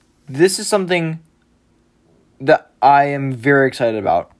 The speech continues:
with exploring the future for Star Wars.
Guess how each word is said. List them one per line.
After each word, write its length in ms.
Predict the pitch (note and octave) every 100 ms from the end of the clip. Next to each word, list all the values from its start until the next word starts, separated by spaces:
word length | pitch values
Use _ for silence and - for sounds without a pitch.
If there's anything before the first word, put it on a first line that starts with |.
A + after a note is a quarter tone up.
| -
with 340 | B2+ B2+ B2
exploring 540 | G#2+ - - C3 B2+ A#2+
the 80 |
future 540 | A#2 A#2 G#2+ G#2+ G2+ G2+ _ _ _ _ _ _ _ _ _
for 680 | _ - - A#2+ A2+ A2 A2 -
Star 380 | - A2+ A#2
Wars. 460 | A#2+ C2+ C#2 -